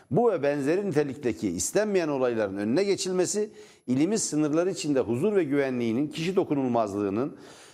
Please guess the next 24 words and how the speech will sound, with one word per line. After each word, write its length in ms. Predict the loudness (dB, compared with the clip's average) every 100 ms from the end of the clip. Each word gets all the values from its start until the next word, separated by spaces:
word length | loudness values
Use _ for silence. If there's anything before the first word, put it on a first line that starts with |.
| -20 _ _ -20 _ _ _ _
sağlanması 840 | -8 0 2 2 0 0 -2 0 -4
için 540 | -2 -2 -2 -2 -12 -10
işte 280 | -2 2
dört 300 | 2 0 -2
bin 160 | -2 2
dört 240 | 2 0
yüz 120 | -4 -2
kırk 240 | -2 0
iki 160 | -4 -2
sayılı 380 | 0 0 0
İl 260 | -2 -2 0
İdaresi 500 | 2 2 0 -4 -4
Kanunu'nun 500 | 0 0 0 -2 -2
on 280 | 0 0 0
birinci 300 | -2 -2 0
maddesi 420 | 0 0 -6 -4
hükümleri 440 | -2 0 0 0
gereğince 600 | 0 2 2 0 -2 -4 -6 -18 -20 -16 -4
yüz 320 | 0 0 2
yirmi 200 | 2 2
sekiz 440 | 0 0 0 0
milyar 480 | 0 2 2 2 0
dolar 440 | 0 2 0 0
nerede? 680 | 0 2 0 0 -2 -2 -12